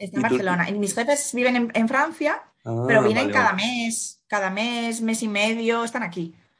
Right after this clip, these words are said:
Speaker 2: Vale, vale, vale, vale, vale. Y tú te comunicas con ellos, eso, comunicación diaria en francés, y eso, eh, en tu caso, digamos que fue lo que te abrió directamente la puerta, lo que te facilitó, ¿no? Aparte, obviamente,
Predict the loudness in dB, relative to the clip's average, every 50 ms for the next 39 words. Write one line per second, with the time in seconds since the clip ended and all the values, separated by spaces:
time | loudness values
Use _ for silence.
0 | _ _ _ _ _ -10 -6 -2 0 0 0 2 2 0 0 0 0 -2 -2 -2
1 | -4 -4 -6 -6 -6 -6 -6 -6 -8 -10 -12 _ _ _ _ _ _ _ _ _
2 | _ _ 0 2 4 4 6 6 6 6 6 4 4 4 4 2 2 2 2 2
3 | 2 2 2 0 -2 -4 -4 -6 -8 -8 -8 -6 -6 -4 -4 -4 -4 0 2 4
4 | 4 6 6 4 4 2 2 0 0 2 0 0 0 0 0 2 2 2 2 0
5 | -4 _ _ _ -18 -16 -16 -16 -16 _ -20 -20 -16 -14 -14 -14 -12 -8 -6 -4
6 | -2 -2 -2 -2 -4 -4 -6 -8 -10 -12 _ 2 4 4 4 4 4 4 4 2
7 | 0 -2 -2 -2 0 2 0 0 0 -2 -4 -2 0 2 2 4 2 2 2 2
8 | 2 0 0 0 0 -2 -2 -2 -2 -2 -4 -4 -6 -6 -4 -4 -4 -2 0 0
9 | 2 0 0 0 -2 -4 -2 -2 -2 -2 -2 -4 -4 -6 -6 -8 -10 -10 -10 -10
10 | -8 -4 -4 -4 0 4 4 4 4 4 0 -2 -2 -4 -6 -4 -4 -6 -4 -6
11 | -4 -4 -4 -4 -4